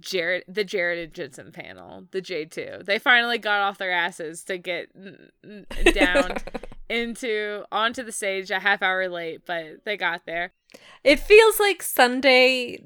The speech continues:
Speaker 2: things kinda go off the rails a little bit just because there are photo ops that happen
Speaker 1: Uh-huh.
Speaker 2: before the panel, and then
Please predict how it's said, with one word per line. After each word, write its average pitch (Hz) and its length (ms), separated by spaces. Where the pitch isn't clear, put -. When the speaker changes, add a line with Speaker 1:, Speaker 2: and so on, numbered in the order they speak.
Speaker 2:
things 240 480
kinda 226 380
go 196 300
off 190 200
the 208 80
rails 196 300
a 233 40
little 247 140
bit 254 200
just 226 180
because 220 300
there 208 200
are 202 240
photo 214 380
ops 202 280
that 202 180
happen 196 400
Speaker 1:
Uh-huh. 208 220
Speaker 2:
before 185 420
the 202 100
panel, 220 480
and 196 280
then 196 280